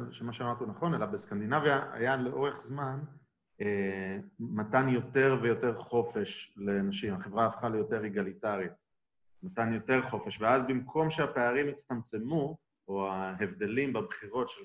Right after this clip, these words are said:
גברים ונשים הצטמצמו, להפך, ההבדלים בבחירות פשוט גדלו. נש-, יותר נשים הלכו למקצועות ה-,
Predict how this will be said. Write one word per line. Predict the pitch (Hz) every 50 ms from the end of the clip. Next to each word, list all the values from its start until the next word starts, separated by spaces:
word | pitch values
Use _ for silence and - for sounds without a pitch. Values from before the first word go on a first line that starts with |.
| - _
גברים | - 104 107 113 110
ונשים | 110 107 - - 107
הצטמצמו, | 101 - - 95 - - - 156 170
להפך, | 123 110 135 175 170 - 110 95 - - _ _ _ _ _ _ _ _ _ -
ההבדלים | 104 98 98 113 123 147 147
בבחירות | 139 - - - 139 143 151 -
פשוט | - - - 147 - - - _ _ _ _ _ _ _ - 110
גדלו. | 117 104 123 160 185 151 110 - - - - _ _ _ _ _ _ -
נש-, | 104 110 107 - - - - -
יותר | 110 107 101 - - - 170 180
נשים | 190 185 180 - 156 139
הלכו | 127 117 - - 135
למקצועות | 127 120 117 113 - - - 120 113 113 - -
ה-, | 107 107 104 104 104 104